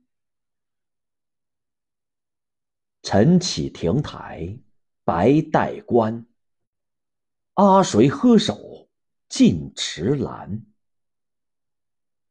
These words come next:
桥流人迹rom仙舫，岩挂冰花待细看。老叟游园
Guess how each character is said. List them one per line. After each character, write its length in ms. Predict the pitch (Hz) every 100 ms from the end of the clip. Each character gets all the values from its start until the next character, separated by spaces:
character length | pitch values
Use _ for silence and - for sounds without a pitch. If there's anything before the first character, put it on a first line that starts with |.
| _ _ _
桥 480 | - 95 98 104 107
流 220 | 92 95
人 240 | 85 76
迹 520 | 101 123 - - - -
rom 400 | 85 104 175 226
仙 420 | 214 - 220 190
舫， 720 | 185 - - - 165 165 - _ _ _ _ _ _ _ _
岩 380 | 90 95 156 180
挂 300 | 165 - -
冰 260 | - 180
花 400 | 139 - 123 95 - - _ _ _ _ _ _ _ _ _
待 420 | - 123 76 64
细 580 | - - - 147 - - -
看。 440 | - 113 123 - _ _ _ _ _ _ _ _ _ _ _ _ _ _ _ _ _ _ _ _ _ _ _ _ _ _ _ _
老 380 | 87 95 117 117
叟 260 | 117 87
游 220 | 85 85 107
园 640 | 82 78 82 98 110